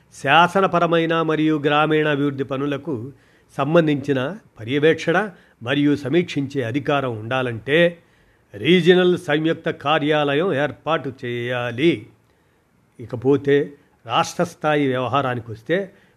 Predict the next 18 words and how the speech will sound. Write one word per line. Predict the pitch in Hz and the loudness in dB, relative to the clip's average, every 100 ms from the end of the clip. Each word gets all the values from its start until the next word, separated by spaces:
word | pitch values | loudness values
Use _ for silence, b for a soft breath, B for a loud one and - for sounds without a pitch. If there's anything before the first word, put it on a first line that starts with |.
| b | b
పంచాయతీరాజ్ | 139 170 226 220 202 180 180 147 | -2 2 4 4 4 2 2 0
మరియు | 147 156 156 | -2 -2 -2
గ్రామీణాభివృద్ధి | 135 120 147 156 156 143 127 131 113 | -2 -2 0 2 2 0 0 -2 -4
శాఖలో | 127 127 127 123 | -6 -6 -4 -6
ఉన్న | 117 117 | -6 -8
కమిషనర్, | 110 - 143 151 - 170 214 - b b b b 143 | -10 -6 -4 -4 -2 -2 -2 -10 b b b b -2
పంచాయతీరాజ్ | 170 175 208 196 196 196 151 | 0 4 4 4 2 0 0
గ్రామీణాభివృద్ధి | 147 160 170 165 160 131 147 135 | 0 2 2 0 0 0 -2 -2
ఇంజనీరింగ్ | 147 147 151 151 147 135 147 | -4 -2 -2 -2 -2 -4 -4
చీఫ్, | 151 - b b b 143 | -4 -6 b b b -2
పంచాయతీరాజ్ | 156 123 151 147 143 139 143 113 b b - | -2 2 2 2 0 0 0 -4 b b -6
మరియు | 127 165 151 147 107 | 0 2 2 0 -4
గ్రామీణ | 123 147 170 196 196 | 0 2 4 6 4
నీటి | 165 175 139 | 2 -2 -4
సరఫరా | 156 139 151 147 | -6 -4 -2 -2
ఇంజనీరింగ్ | 143 143 143 135 135 131 | -2 -2 -4 -4 -6 -6
చీఫ్ | 151 - - | -6 -6 -6
కార్యాలయాల | 139 135 139 139 135 135 190 175 | -4 -2 -2 -2 -2 2 2 2